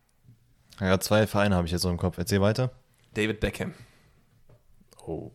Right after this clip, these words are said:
Speaker 1: ey. Hä, es, also ich bin mir ziemlich sicher, dass es Real ist.
Speaker 2: Nein.
Speaker 1: What the fuck, als ob? Also Gerard hat nicht bei Real gespielt, aber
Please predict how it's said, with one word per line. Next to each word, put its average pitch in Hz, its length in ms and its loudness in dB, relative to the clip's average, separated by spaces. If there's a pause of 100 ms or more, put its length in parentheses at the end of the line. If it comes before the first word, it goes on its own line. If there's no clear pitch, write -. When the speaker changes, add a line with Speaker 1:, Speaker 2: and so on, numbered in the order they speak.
(140)
Speaker 1:
ey. - 160 -20 (580)
Hä, - 240 -4
es, - 300 -2 (1160)
also 92 140 -4
ich - 60 0
bin 135 100 2
mir 127 100 4
ziemlich 160 220 2
sicher, 143 160 2
dass 127 120 2
es 110 120 0
Real 113 280 2
ist. 85 320 -4 (240)
Speaker 2:
Nein. - 200 -10 (600)
Speaker 1:
What - 180 -2
the 254 60 4
fuck, - 380 0
als 123 180 2
ob? 220 260 2 (180)
Also 101 200 2
Gerard 113 380 4
hat 123 100 8
nicht 127 140 0
bei 117 80 6
Real 110 300 6
gespielt, 101 380 2
aber 98 340 2